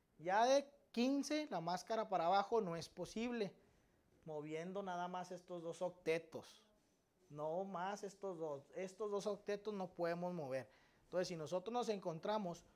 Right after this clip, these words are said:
con un ciento noventa y dos, ciento sesenta y ocho, siempre tiene que ser privada. Si nos encontramos con un ciento noventa y dos, ciento sesenta y siete, no es privada, es pública. Nosotros tenemos que tomar en cuenta este.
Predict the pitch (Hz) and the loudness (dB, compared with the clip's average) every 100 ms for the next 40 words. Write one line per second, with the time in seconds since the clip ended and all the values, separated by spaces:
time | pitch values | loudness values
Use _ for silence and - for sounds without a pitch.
0 | _ - 151 165 190 226 220 220 240 220 | _ -14 -10 -8 -6 -6 -4 -4 -4 -4
1 | 190 170 202 190 185 185 190 226 220 202 | -2 0 0 -2 -4 -4 -4 -4 -2 -4
2 | 170 151 208 226 208 202 - _ _ _ | -2 0 0 0 -2 -4 -8 _ _ _
3 | _ _ - - 180 196 196 196 196 190 | _ _ -16 -2 0 0 -4 -4 -6 -6
4 | 180 190 180 185 175 196 185 - _ _ | -4 -6 -6 -4 0 0 -2 -6 _ _
5 | _ _ _ - _ _ - 165 156 - | _ _ _ -20 _ _ -14 -10 -10 -10
6 | 160 - 151 185 208 196 180 165 175 220 | -10 -10 -8 -6 -6 -6 -8 -10 -8 -8
7 | 208 233 220 190 160 185 202 - 180 180 | -6 -4 -4 -2 -2 0 -2 -2 -6 -6
8 | 202 220 208 185 160 147 233 226 220 202 | -6 -2 -2 -4 -4 -2 -2 -2 -2 -4
9 | - _ - - _ _ _ 160 160 160 | -6 _ -20 -20 _ _ _ -12 -10 -6
10 | 160 160 156 160 - - 151 147 196 208 | -2 -2 -2 -4 -8 -8 -2 2 2 2
11 | 156 - 139 - - - 202 226 208 - | -2 -8 -12 -12 -14 -2 0 0 -2 -6
12 | 123 - _ - - - 127 127 143 180 | -12 -14 _ -20 -20 -20 -18 -14 -12 -10
13 | 190 170 156 175 - 185 180 175 170 180 | -8 -6 -6 -10 -8 -8 -4 -2 -2 -4
14 | 180 175 175 170 247 - 202 | -4 -4 -4 -4 -4 -6 -12